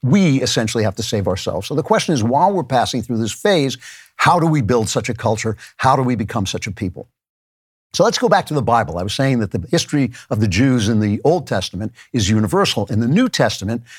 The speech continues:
uh, Jesus reiterates that cycle in his own life, in a single life. Uh, the Old Testament history, uh, echoes through Jesus' life. He, his baptism is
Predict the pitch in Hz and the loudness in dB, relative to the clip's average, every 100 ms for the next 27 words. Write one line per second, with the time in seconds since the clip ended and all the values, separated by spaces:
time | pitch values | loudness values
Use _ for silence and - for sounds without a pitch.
0 | - 123 120 117 - 113 95 220 185 135 | -2 2 2 0 -2 -2 2 2 2 -2
1 | - 110 139 240 240 113 - 110 101 - | -2 0 2 4 4 2 0 -2 -2 0
2 | 117 113 120 123 196 190 - - - 160 | 0 0 -2 2 2 2 0 -4 0 2
3 | 151 160 - 120 117 - 160 139 127 135 | 2 2 0 -4 -4 0 0 2 2 0
4 | - - - - 107 117 117 147 135 117 | 0 -12 -18 -4 -2 0 2 2 0 0
5 | 160 - 139 123 135 - 131 120 117 - | -2 0 -2 0 -2 -2 -2 -2 -4 -16
6 | _ 117 - - 269 139 107 - 117 104 | _ -2 0 -2 0 -2 -2 -4 -4 -2
7 | 110 95 87 92 98 113 117 131 120 117 | -2 -2 -4 -2 0 0 -2 -4 -4 -4
8 | 107 85 131 139 143 127 117 92 | -6 2 2 2 -2 -2 -2 -4